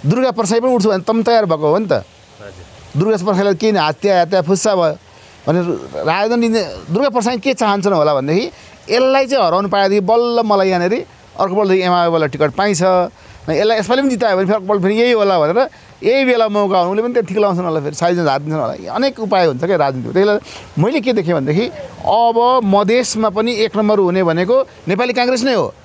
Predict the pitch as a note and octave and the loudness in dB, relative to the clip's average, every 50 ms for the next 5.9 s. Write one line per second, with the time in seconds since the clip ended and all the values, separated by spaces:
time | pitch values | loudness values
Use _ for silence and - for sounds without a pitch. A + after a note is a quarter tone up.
0 | - - - - - A#3 A#3 B3+ B3 A#3+ A#3 A3+ A3 G3+ A#3+ A3+ A3 G3+ G#3+ G3+ | -20 -14 -10 -4 -2 0 0 2 2 2 2 2 2 2 0 0 0 0 0 0
1 | G3+ F#3+ G3 F#3+ G#3 F#3 - G3+ F#3+ A3+ G#3+ G#3 F3+ F#3 G3+ G#3+ G3+ F#3+ E3+ E3 | 0 0 0 0 0 0 -2 -2 -2 0 -2 0 -2 0 0 0 2 2 0 0
2 | G3+ A3+ G3 G3 F#3 G3 G3 G3 E3 - - - - - F3+ A3 A#3 A3+ F#3+ F3 | 0 -2 -2 0 0 0 0 0 -2 -4 -12 -18 -6 -2 -2 0 0 0 0 0
3 | F3 F#3+ F3 F#3 F3 D#3+ F3 G3 F#3+ G3 G3+ F#3 A3 F#3+ G#3 G3 G3+ G3 G3+ G3+ | 0 0 2 2 2 2 2 2 2 0 0 0 0 -2 0 0 2 2 2 2
4 | F#3+ F#3+ F3 F3 E3+ - F#3 F3 E3 E3+ E3 D#3+ D#3+ D#3 D#3 D3 D#3 F3+ F3+ - | 2 2 0 -2 -2 0 0 0 2 2 2 2 2 2 2 2 0 -4 -2 -2
5 | E3 D#3 - C3+ A2 - D#2 - - - D3+ D#3 D3+ C#3 C3+ C#3 E3 G#3+ | -4 -4 -4 -10 -10 -12 -14 -6 -2 0 0 2 2 2 2 2 2 0